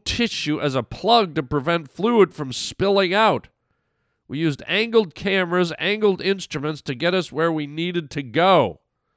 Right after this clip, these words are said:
Jackson was thrilled when the procedure was over. Her head felt clear, and she was finally able to put the tissue away, the puffs. For the first time in five years, she was able to get a good night's sleep.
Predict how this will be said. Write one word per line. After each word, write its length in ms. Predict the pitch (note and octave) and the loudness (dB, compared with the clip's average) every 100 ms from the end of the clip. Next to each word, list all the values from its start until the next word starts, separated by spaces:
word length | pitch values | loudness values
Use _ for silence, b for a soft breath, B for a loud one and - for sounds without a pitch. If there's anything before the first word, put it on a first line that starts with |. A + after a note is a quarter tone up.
| _ _ _ _ _ _ _ _ _ _ _ | _ _ _ _ _ _ _ _ _ _ _
Jackson 440 | D3+ G3+ - F3 | 2 2 2 -4
was 160 | C#3+ - | -4 -6
thrilled 600 | _ D#3+ D#3+ A#3+ C4 F#3+ | _ -10 2 8 8 8
when 180 | E3 C#3+ | 0 -4
the 60 | |
procedure 540 | A#2+ C#3+ - F3 E3 D#3 | -4 -6 -4 -4 -2 0
was 220 | C#3+ B2+ | 0 4
over. 560 | G#3 A3 C3+ A2+ D3 _ _ _ _ _ _ | 6 6 4 -2 -4 _ _ _ _ _ _
Her 120 | C#3 | -6
head 280 | C3+ A3 F#3 | 0 0 0
felt 340 | - F3+ E3+ | 0 2 2
clear, 340 | - F3+ F#3+ G#3 | -2 2 4 2
and 120 | E3+ | 0
she 100 | - | -2
was 160 | D3 - | -4 -4
finally 440 | E3 F#3 F#3+ F#3 | -4 -2 0 0
able 180 | F3 D#3+ | -2 -4
to 80 | D3+ | -4
put 260 | E3 E3+ | -4 -4
the 80 | F3 | -6
tissue 580 | - - B3 - G3 E3 | -8 -6 -4 -4 -2 2
away, 360 | C3+ A#2+ G2 - B | 2 0 -2 -6 B
the 100 | - | -2
puffs. 760 | - - A3 A#3 - - - - _ _ _ _ _ _ _ _ _ | 0 2 4 4 2 -6 -14 -16 _ _ _ _ _ _ _ _ _
For 80 | - | -10
the 100 | D#3 | -8
first 320 | - A#3+ A3+ | -2 -2 -2
time 240 | - A3 G3+ | -2 0 0
in 120 | E3 | -2
five 380 | - F#3+ F#3+ F3 | 0 2 2 0
years, 240 | A3+ G#3 | -2 -2
she 140 | - E3+ | -2 -2
was 160 | D#3 | 0
able 220 | F#3 F3+ | 0 0
to 80 | D#3+ | -2
get 180 | D3+ E3 | -2 -2
a 80 | D#3 | -2
good 220 | C3+ F3+ | -2 -4
night's 340 | F3+ F#3 E3+ | 0 -2 -2
sleep. 480 | - F#3+ A#3 G#3+ A2+ | -8 -4 -4 -4 -8